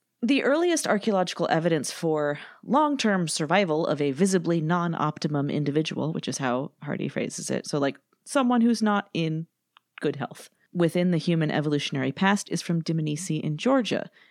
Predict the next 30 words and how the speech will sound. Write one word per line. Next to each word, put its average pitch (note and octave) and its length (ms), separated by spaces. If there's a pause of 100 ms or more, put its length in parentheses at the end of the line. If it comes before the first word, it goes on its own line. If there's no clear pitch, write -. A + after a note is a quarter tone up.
(180)
This F3 240
was E3 380
a E3 100
Homo D3 380
erectus F#3+ 520
individual C#3+ 680 (380)
who G3 160
lived F3 340
around D3+ 320
one E3+ 220
point - 240
seven D#3 340
million D3+ 380
years C#3+ 240
ago. - 160 (680)
They F#3 140
survived G3 600
for E3+ 260
several F3+ 400
years D#3+ 460
after E3+ 340
periodontal F3 720
disease D3 420
caused D3+ 680
the E3+ 120
loss D3 340
of C#3 180
all C3 100
their C3 160
teeth. - 420